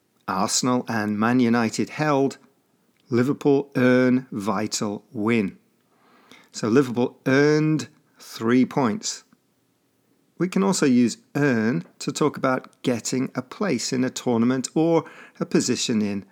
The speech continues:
a league too. I know that the team I support, Liverpool, are desperate to earn a top four finish, for example. Okay, it's nearly the end of the show. We looked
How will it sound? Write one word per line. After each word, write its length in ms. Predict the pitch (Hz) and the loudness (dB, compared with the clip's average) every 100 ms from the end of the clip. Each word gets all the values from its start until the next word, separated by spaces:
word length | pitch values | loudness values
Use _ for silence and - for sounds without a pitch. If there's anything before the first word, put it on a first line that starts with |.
| _ | _
a 80 | 120 | -6
league 480 | 104 104 104 95 - | -2 -2 -2 -4 -10
too. 540 | - - 147 104 90 _ _ _ _ _ _ _ _ _ _ _ _ _ _ _ - | -8 -2 0 0 -4 _ _ _ _ _ _ _ _ _ _ _ _ _ _ _ -4
I 120 | 110 | 0
know 240 | 123 147 | 4 4
that 200 | 135 151 | 4 2
the 100 | 120 | -2
team 260 | - 135 123 | -2 0 2
I 200 | 139 180 | 2 2
support, 400 | 160 - 127 123 | 0 0 -2 0
Liverpool, 520 | 131 135 - 123 131 - | 2 2 0 0 -2 -2
are 220 | 123 - _ | -6 -6 _
desperate 560 | - 113 - - 117 - | -6 -4 -6 -4 -6 -6
to 140 | - - - | -10 -6 -2
earn 400 | 127 127 127 127 | 0 0 -2 -4
a 100 | 120 110 - | -10 -10 -8
top 280 | - - | -6 -6
four 240 | - 120 113 | -8 -6 -6
finish, 460 | - 120 113 98 | -6 -4 -4 -4
for 180 | - 101 | -8 -8
example. 540 | 90 - 92 90 - - _ _ _ _ _ _ _ _ _ _ _ _ _ _ _ _ _ _ _ _ _ - - - - | -8 -8 -10 -10 -16 -18 _ _ _ _ _ _ _ _ _ _ _ _ _ _ _ _ _ _ _ _ _ -20 -20 -16 -2
Okay, 320 | 190 233 226 - - | 4 4 4 -6 2
it's 300 | 156 - - | 4 4 0
nearly 440 | 135 147 185 156 | 2 4 4 4
the 120 | 113 | 2
end 140 | 107 104 | 0 0
of 80 | 98 | -2
the 80 | |
show. 320 | 101 - 143 - _ - - - - | -4 -2 -4 -6 _ -20 -20 -12 -2
We 160 | 117 | 2
looked 420 | 113 139 - - | 4 4 2 -4